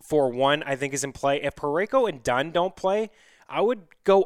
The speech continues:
up to Krug. I think Krug and maybe just come off of Hamilton. Krug, I mean, he could, he's pro-, he would probably play twenty-two, twenty-three minutes, and he'd rack up maybe a couple blocks. I mean, Colorado just shoots the puck so much that if you're playing on DraftKings, the block bonus is always in play,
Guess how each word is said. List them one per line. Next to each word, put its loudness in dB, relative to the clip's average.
up -2
to -2
Krug. 0
I -6
think -4
Krug -2
and -4
maybe -2
just -4
come -4
off 0
of -12
Hamilton. -6
Krug, 0
I -4
mean, -6
he -8
could, -8
he's -10
pro-, -10
he -8
would -6
probably 0
play -4
twenty-two, -6
twenty-three -8
minutes, -4
and -8
he'd -14
rack -2
up -2
maybe -8
a -6
couple -4
blocks. -2
I -18
mean, -18
Colorado -6
just -10
shoots -10
the -14
puck -8
so -2
much -8
that -12
if -14
you're -16
playing -10
on -8
DraftKings, -6
the -12
block -4
bonus -6
is -12
always -8
in -14
play, -6